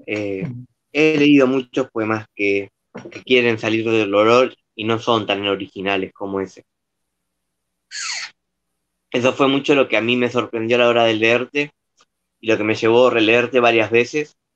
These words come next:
Speaker 1: para poder hacer preguntas porque, eh, digo, qué forma original que tiene de expresarse, ¿no? Qué forma original. O sea, no había leído poemas así.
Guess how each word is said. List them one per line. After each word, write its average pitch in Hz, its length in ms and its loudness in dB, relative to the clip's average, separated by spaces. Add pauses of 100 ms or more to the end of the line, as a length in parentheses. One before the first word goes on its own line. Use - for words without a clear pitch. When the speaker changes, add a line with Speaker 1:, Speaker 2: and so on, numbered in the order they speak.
(300)
Speaker 1:
para 101 200 -2
poder 110 200 -2
hacer 117 300 -6
preguntas 123 500 -6
porque, 104 760 -8 (1080)
eh, 104 800 2 (260)
digo, 110 600 2 (400)
qué 143 320 0
forma 139 320 0
original 113 480 -2
que 95 100 -6
tiene 98 180 -6
de 95 60 -2
expresarse, 98 520 -6
¿no? 110 160 -10 (1160)
Qué 107 80 -18
forma 117 280 0
original. 101 400 -4
O - 520 -20
sea, 104 80 -8
no 120 100 0
había 135 200 4
leído 117 380 2
poemas 101 360 -4
así. 98 340 -12